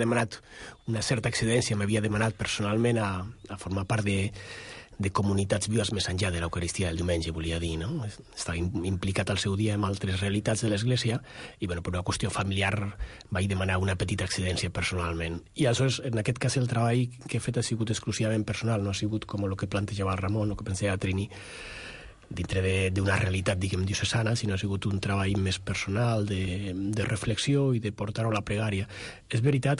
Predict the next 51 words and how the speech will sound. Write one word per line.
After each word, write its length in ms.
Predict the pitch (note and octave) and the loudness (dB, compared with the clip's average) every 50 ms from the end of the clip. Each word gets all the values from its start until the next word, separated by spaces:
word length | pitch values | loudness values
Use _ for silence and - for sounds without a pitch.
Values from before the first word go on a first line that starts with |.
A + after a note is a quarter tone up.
| - | 0
que 80 | - A#2+ | 0 0
a 60 | A2 | 0
internet, 560 | A2 G#2+ G#2+ - A#2 G#2+ A2+ A#2 B2 A#2+ A#2+ - - - - - - - - - - | 2 0 0 0 0 2 2 4 4 2 2 -2 -8 -20 -20 -20 -20 -20 -20 -20 -12
però 220 | - - A#2 G#2 G2 | -6 -4 -2 0 0
bàsicament, 340 | F#2 G#2 A2+ A2 A2 A2 | 0 2 2 2 2 4
diguem, 220 | G#2+ A2 A2+ A2+ A2+ | 4 4 4 4 4
la 60 | A2+ A2 | 4 2
informació 400 | G#2+ - A2 G#2+ G#2 G2+ - A#2 | 2 2 0 0 2 2 2 0
que 80 | - | 0
he 60 | G#2+ - | 0 0
trobat 260 | A2 G#2 A2 A2+ - | 2 2 2 2 0
ha 60 | G#2+ | 0
sigut 240 | - - G#2+ G#2 G2+ | 0 0 -2 0 -2
a 80 | - G2+ | -2 0
través 300 | - G#2 G#2 G#2+ G2 A2 | 0 0 0 0 2 0
d'internet, 420 | A2 G2+ A2 G#2+ A2 A2 A#2 A#2+ - - - - - - - - | 0 2 2 2 2 2 0 0 -4 -10 -14 -14 -16 -8 -2 0
hi 60 | B2+ A2+ | 2 4
havia 160 | A2+ A#2 A#2 A#2+ - | 4 4 4 2 2
coses 220 | A#2 C3 C3 G#2 | 2 2 2 4
molt, 840 | B2 C3 B2 A#2 A2+ A2+ A2+ A2+ A2 A2 G#2+ G#2 G#2+ A2 A2 A2+ - - - - | 4 4 4 4 4 2 2 2 2 0 0 0 -2 -2 -4 -4 -6 -10 -4 0
molt 240 | B2+ A#2+ B2 - | 2 2 2 2
sucoses 460 | - B2 B2 C#3+ C#3 - - G2 - - | 0 0 2 0 0 0 0 -2 -2 -2
i 80 | A2+ A2 | 0 0
molt, 320 | A2 A2 A2+ A2+ A#2 A2+ | 2 2 4 4 4 4
molt 240 | A#2 A#2 B2 A#2+ A#2 | 4 4 4 4 4
ben 160 | B2+ A#2+ A2+ | 4 2 2
treballades 640 | - A#2 A2+ A2+ B2 C3 B2+ B2 A#2 B2+ C#3 - - - - - - - - - - - | 2 2 2 4 4 4 4 4 2 2 0 -2 -6 -10 -14 -20 -20 -20 -20 -20 -20 -10
que 160 | - - A#2 - | -6 -6 -4 -2
te 80 | B2 | -2
portaven 720 | G#2 - A2+ - - B2 A#2+ B2 B2 B2 B2 B2+ B2 A#2+ - - | 0 0 0 2 4 4 4 6 4 4 2 2 0 -4 -8 -10
potser 300 | - - G2 - - A2 A2 | -10 -8 -4 -2 0 0 0
més 140 | G2+ - A2+ | 2 2 0
a 40 | G#2+ | 0
la 20 | |
reflexió 540 | G#2+ - G2 - - A2+ - - D3 C#3+ B2+ - | 2 0 0 0 -2 -2 0 2 2 2 2 2
que 80 | A2 G#2 | 0 -2
el, 100 | G2+ G2+ G2+ - | -2 -4 -4 -6
que 140 | - A2+ G#2 | -4 -2 -2
a 20 | |
la 80 | G#2+ G#2 | -2 -2
pregària 400 | - G#2+ A2 G#2+ A#2 B2 A#2+ A2 | -2 -2 0 2 2 4 2 2
en 80 | G#2+ | 2
algun 160 | A2+ A#2+ A#2+ A#2+ | 2 2 2 2
cas, 160 | C3+ B2+ - | 2 0 0
però 160 | - A2+ G2+ | 0 0 0
al 80 | F#2+ - | 0 0
final, 240 | G#2+ G#2 G2+ G#2 | 2 2 4 4
diguem, 240 | G#2+ G#2+ G#2 A2+ A2 | 4 2 2 2 2
te 80 | - A2 | 2 2
vei-, 220 | G#2+ G#2 G2+ F#2 - | 2 0 0 0 -2
te 80 | - | 0